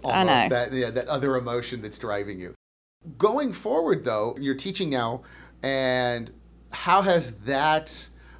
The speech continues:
Speaker 2: played into your artwork and what you're doing? How has that helped you, or has it helped you to become a better artist?
Speaker 1: Even before I graduated,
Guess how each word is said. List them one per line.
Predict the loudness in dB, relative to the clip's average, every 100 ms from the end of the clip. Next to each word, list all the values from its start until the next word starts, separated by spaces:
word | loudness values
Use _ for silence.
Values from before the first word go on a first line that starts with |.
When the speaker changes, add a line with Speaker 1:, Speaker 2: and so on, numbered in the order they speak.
| -20
Speaker 2:
played | -4 0 4 2 0 -6
into | -10 -10 -10 -10 -8 -6 -6 -6
your | -6 -4 -4 -4 -8
artwork | -6 -6 -6 -6 -8 -10
and | -14 -14 -10
what | -10 -10
you're | -12
doing? | -10 -12 -12
How | -12 -10
has | -10 -8
that | -6 -8 -12 -20 -20 -16
helped | -6 -6 -6 -18 -14
you, | -10 -8 -8 -8 -10 -14 -20 -6
or | -4
has | 0 0 0
it |
helped | -2 -4
you |
to | -10
become | -12 -12
a |
better | -10 -10
artist? | -12 -14 -20 _ _ _ _ _ _ 2
Speaker 1:
Even | 4 6
before | 6 6 6
I | 6
graduated, | 6 6 4 4 2 0 -2